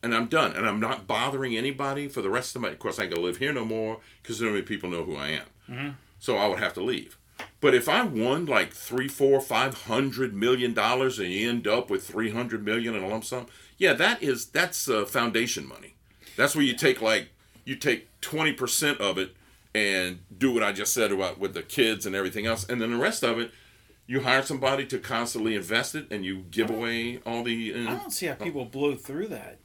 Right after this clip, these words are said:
Speaker 2: They do, though.
Speaker 1: Because they're stupid.
Speaker 2: I mean, people blow through that money
Speaker 1: Yeah,
Speaker 2: quick.
Speaker 1: a lot of them do. But you know why? Because f-, before you walk out of that building, somebody's conned you out of thirty grand. You know, see, that's why I would leave.
Speaker 2: Well,
Speaker 1: I
Speaker 2: it's
Speaker 1: would,
Speaker 2: like, it's
Speaker 1: I would
Speaker 2: like
Speaker 1: be
Speaker 2: professional
Speaker 1: gone.
Speaker 2: athletes. They don't have money. Like,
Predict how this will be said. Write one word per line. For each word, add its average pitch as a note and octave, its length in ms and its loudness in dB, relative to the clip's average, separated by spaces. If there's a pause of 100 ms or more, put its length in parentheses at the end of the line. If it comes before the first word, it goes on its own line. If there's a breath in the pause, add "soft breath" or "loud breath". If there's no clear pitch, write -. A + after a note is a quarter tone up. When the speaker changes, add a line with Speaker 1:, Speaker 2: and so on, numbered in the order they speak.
Speaker 2:
They C3 160 -2
do, C#3 240 -2
though. C3 240 -6
Speaker 1:
Because D#3 280 -4
they're B2+ 100 2
stupid. - 880 4 (280 loud breath)
Speaker 2:
I D#3+ 60 -4
mean, F#3 180 0
people D4 300 -6
blow C3 300 -4
through C3+ 300 -6
that C#3 180 -2
money D#3 160 -2
Speaker 1:
Yeah, G#3+ 160 -2
Speaker 2:
quick. G3+ 240 -4
Speaker 1:
a - 40 2
lot A2 240 4
of G#3 80 -2
them G2+ 180 0
do. C#2+ 260 -2
But A2+ 80 2
you A#2+ 80 6
know A2 120 4
why? A2 360 2 (340 loud breath)
Because G#2 360 -2
f-, - 240 -12
before D#3 760 6
you B2+ 220 -2
walk C#3 340 6
out D3+ 140 4
of C#3+ 80 0
that C3+ 180 4
building, B2 320 2
somebody's G#2 460 0
conned G#2 340 -2
you G2 120 2
out F#2 120 0
of E2 80 -6
thirty F2 300 0
grand. D2 420 -8 (560 soft breath)
You B2 140 2
know, A#2+ 200 4
see, C#3+ 180 4
that's C#3+ 200 6
why C3 200 8
I C3 40 10
would A#2 160 4
leave. A#2+ 580 -2 (120)
Speaker 2:
Well, - 60 6
Speaker 1:
I - 20 10
Speaker 2:
it's C#3+ 80 6
Speaker 1:
would, F3 60 8
Speaker 2:
like, E3+ 160 2
it's E3 120 2
Speaker 1:
I C#3 60 6
would - 100 4
Speaker 2:
like - 0 -
Speaker 1:
be C3 100 2
Speaker 2:
professional E3+ 460 2
Speaker 1:
gone. F3 120 0
Speaker 2:
athletes. G#2 440 -10
They B2+ 120 -4
don't C#3+ 100 0
have D3 100 0
money. D#3+ 380 -4
Like, A#2 240 0